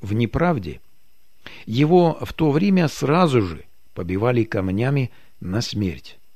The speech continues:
Сегодня, к сожалению, многие люди выдают себя за пророков, за каких-то ясновидцев, за каких-то предсказывателей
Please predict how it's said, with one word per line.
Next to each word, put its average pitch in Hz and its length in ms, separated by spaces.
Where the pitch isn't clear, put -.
Сегодня, 196 580
к - 60
сожалению, 147 760
многие 170 500
люди 139 400
выдают 156 560
себя 160 440
за 135 200
пророков, 151 840
за 127 400
каких-то 135 480
ясновидцев, 117 1080
за 107 260
каких-то - 460
предсказывателей 151 1160